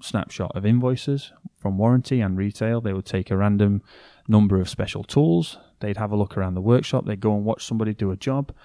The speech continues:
and they would mark us on every single thing. If we didn't have the right special tool, fail. If we didn't have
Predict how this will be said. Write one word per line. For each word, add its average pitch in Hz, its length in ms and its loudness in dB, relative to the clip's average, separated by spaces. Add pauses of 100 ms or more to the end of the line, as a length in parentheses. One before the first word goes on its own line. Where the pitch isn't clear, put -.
(320)
and 107 180 -4
they 110 100 0
would 104 180 0
mark 123 460 0
us 95 140 -4
on 92 200 -2
every 104 240 -2
single 98 320 -2
thing. 92 240 -6
If 92 140 -8
we 110 80 -2
didn't 131 220 0
have 117 180 -4
the 104 100 -2
right 104 180 -2
special - 360 -6
tool, 117 440 0
fail. - 440 -8 (120)
If - 140 -10
we 117 80 -4
didn't 127 200 0
have 110 340 -4